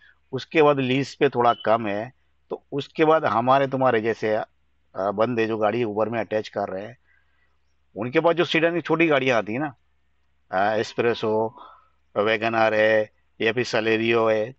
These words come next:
छोटी गाड़ियाँ। अगर किसी भाई ने बड़ी गाड़ी मतलब सेडान ली हुई है और जो सेडान की बुकिंग आएगी तो वो तो उनके पास जाने वाली है नहीं छोटी गाड़ियों के ऊपर।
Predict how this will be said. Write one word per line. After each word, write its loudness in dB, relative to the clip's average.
छोटी -2
गाड़ियाँ। -4
अगर -2
किसी -4
भाई 0
ने -2
बड़ी 0
गाड़ी 0
मतलब -2
सेडान 0
ली -6
हुई -6
है -6
और 0
जो -2
सेडान 0
की 2
बुकिंग 0
आएगी 2
तो 2
वो 2
तो 4
उनके 0
पास 2
जाने 0
वाली 2
है -6
नहीं -20
छोटी -4
गाड़ियों -4
के -10
ऊपर। -12